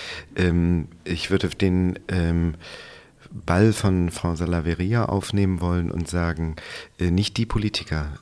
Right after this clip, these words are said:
Ähm, das ist, glaub ich, eine, eine sch-, eine, das ist schon eine schwere oder unproduktive Art, ähm, der, der Personalisierung oder Psychologisierung. Aber, ähm, wir können beobachten, dass das System Politik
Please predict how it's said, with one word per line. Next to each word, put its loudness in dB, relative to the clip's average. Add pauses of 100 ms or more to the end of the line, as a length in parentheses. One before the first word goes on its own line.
Ähm, -2
das -4
ist, -4
glaub 2
ich, -2
eine, 4
eine -2
sch-, 2
eine, 2
das -2
ist 2
schon 4
eine 4
schwere 4
oder 4
unproduktive 2
Art, -4
ähm, -2
der, -2 (680)
der 0
Personalisierung 2
oder 2
Psychologisierung. 0
Aber, -2 (600)
ähm, 4
wir 4
können 4
beobachten, 4
dass 0
das -2
System 0
Politik -2